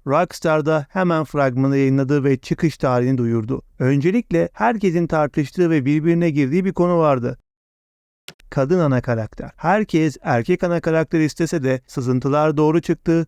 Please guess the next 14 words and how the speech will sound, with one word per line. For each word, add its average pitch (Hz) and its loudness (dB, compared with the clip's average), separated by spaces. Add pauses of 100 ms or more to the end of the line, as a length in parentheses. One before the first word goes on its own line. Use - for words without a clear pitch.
(120)
ve 120 -2
ana 123 0
karakterimiz 160 0 (120)
kadın. 117 -2 (120)
Karakterimiz 196 0
Lucia. 156 0
Hatta 151 -2 (100)
Lucia 175 0
ve 160 2
Jason 165 0
demek 156 0
daha 127 0
doğru 120 0
olur. 120 -2